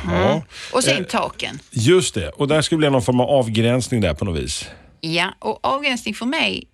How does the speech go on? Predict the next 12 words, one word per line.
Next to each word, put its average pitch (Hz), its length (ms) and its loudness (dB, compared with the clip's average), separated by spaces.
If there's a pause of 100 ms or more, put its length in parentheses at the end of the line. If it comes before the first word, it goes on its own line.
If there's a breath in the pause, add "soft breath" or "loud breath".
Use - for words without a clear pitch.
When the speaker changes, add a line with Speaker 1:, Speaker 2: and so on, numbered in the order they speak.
(200)
Speaker 1:
och - 180 -10
tak 170 360 -6
och - 120 -8
grönmassa, 165 460 -6
det 185 160 -4
är 160 40 -6
träd. - 440 -8 (480 soft breath)
Speaker 2:
Okej. 78 320 -2 (240)
Speaker 1:
Jag 240 220 0
skulle 240 320 0
önska 247 280 -2
att 185 180 -8